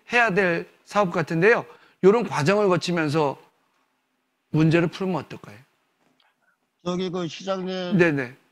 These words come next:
Speaker 2: 그러니까 다를, 시장님이 말씀하시는 건 충분히 저도 이해를 하는데요.
Speaker 1: 네네, 어떻게 할까요?
Speaker 2: 그러니까 구-, 구간 구간에 좀 심한 부분이 있어요.
Speaker 1: 심한데?
Speaker 2: 근데 거기가,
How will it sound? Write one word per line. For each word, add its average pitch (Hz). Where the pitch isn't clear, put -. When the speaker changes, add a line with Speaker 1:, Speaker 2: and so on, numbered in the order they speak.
Speaker 2:
그러니까 160
다를, 165
시장님이 202
말씀하시는 170
건 180
충분히 214
저도 160
이해를 156
하는데요. 202
Speaker 1:
네네, 165
어떻게 120
할까요? 117
Speaker 2:
그러니까 208
구-, -
구간 240
구간에 202
좀 214
심한 233
부분이 190
있어요. 156
Speaker 1:
심한데? 190
Speaker 2:
근데 127
거기가, 180